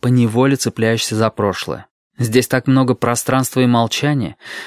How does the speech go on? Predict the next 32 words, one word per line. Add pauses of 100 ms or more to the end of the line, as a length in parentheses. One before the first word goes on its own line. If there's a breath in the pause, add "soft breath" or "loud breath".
(120)
так
мало
новых
лиц,
что
сегодняшним
днём
не
удовлетворяешься, (140)
и
ушедшее
видится
в
десятки
раз
ближе,
чем
есть
на
самом
деле. (520)
Вполне
вероятно,
Алисон
вот
уже
много
недель
обо
мне
не
вспоминает.